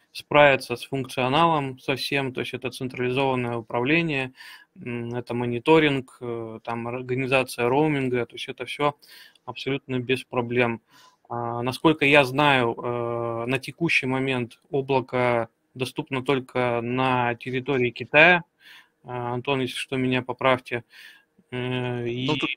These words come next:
Speaker 2: не-, да, чуть-чуть поправлю то, что оно доступно в том числе для пользователей и, э, на территории России и стран С Н Г, но, э, локально, э, сам сервер находится на территории Китая.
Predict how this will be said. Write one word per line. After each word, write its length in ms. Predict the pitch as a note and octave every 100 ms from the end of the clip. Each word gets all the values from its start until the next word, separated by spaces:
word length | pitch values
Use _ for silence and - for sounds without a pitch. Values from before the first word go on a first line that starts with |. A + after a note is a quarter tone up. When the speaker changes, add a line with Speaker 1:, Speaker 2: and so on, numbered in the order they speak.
| _
Speaker 2:
не-, 560 | - C3 C#3 B2+ C3 -
да, 220 | G#2+ G2+
чуть-чуть 380 | - - - A#2+
поправлю 400 | - B2+ G#2+ F#2+
то, 120 | G#2+
что 300 | - A2 G2+
оно 260 | G2+ G#2+ A#2
доступно 460 | A2 A2 C3 - G2+
в 80 |
том 140 | - G2+
числе 280 | G2+ - F#2+
для 140 | G2+
пользователей 760 | - A2+ F#2+ F#2+ F2+ - F#2 F2 -
и, 440 | G#2+ G2+ G2 F#2 -
э, 460 | F2 F2 F2 F2
на 160 | F2 F2+
территории 440 | G2 F#2 G#2 F#2+
России 540 | F#2+ F#2 - G#2+ F#2 E2+
и 40 |
стран 320 | - - F#2+ F#2
С 100 | G#2+
Н 140 | G#2+
Г, 300 | D3 G#3 G3
но, 480 | G2+ F#2+ A2 A2+ G#2
э, 60 | -
локально, 840 | G2 F#2 G2 - D#3 D#3+ G#2 F#2 -
э, 240 | - F#2
сам 200 | F#2 F#2+ F2+
сервер 280 | C3+ D3+
находится 520 | F2+ F2+ A#2+ B2 G2 F2+
на 60 |
территории 420 | - F2+ - G2
Китая. 440 | F#2 - - -